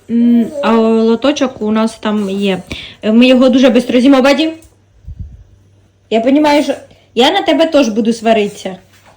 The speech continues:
Ну все, молодець, іди сюди, іди сюди. Молодець, хорошо, поцьомав, поцьомав. Я на тебе теж буду сваритися, бо ти його <laughs> провоцируєш. Я понімаю, що тобі інтересно.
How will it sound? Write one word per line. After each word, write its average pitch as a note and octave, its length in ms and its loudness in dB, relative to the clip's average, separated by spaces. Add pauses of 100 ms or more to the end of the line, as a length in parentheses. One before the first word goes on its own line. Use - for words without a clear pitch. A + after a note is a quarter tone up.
(680)
Ну C4+ 100 -2
все, G#3 240 -10
молодець, G3+ 440 0 (100)
іди G#3+ 200 -2
сюди, - 220 -16 (280)
іди F#3+ 200 -4
сюди. - 240 -16 (480)
Молодець, G#3+ 520 0
хорошо, G#3 380 -2
поцьомав, E3+ 600 -4
поцьомав. F3+ 500 -6 (280)
Я A#3+ 220 0
на C#5 180 -4
тебе E4+ 220 0
теж C4+ 180 2
буду G#3 260 -2
сваритися, A3 440 0
бо A#3 120 2
ти F#4 200 4
його F4+ 260 4
<laughs> D#4+ 60 -6
провоцируєш. G#3+ 880 0 (540)
Я A#3+ 140 -4
понімаю, D4 580 -2
що D4 120 -4
тобі C#4 240 -4
інтересно. C4 920 -4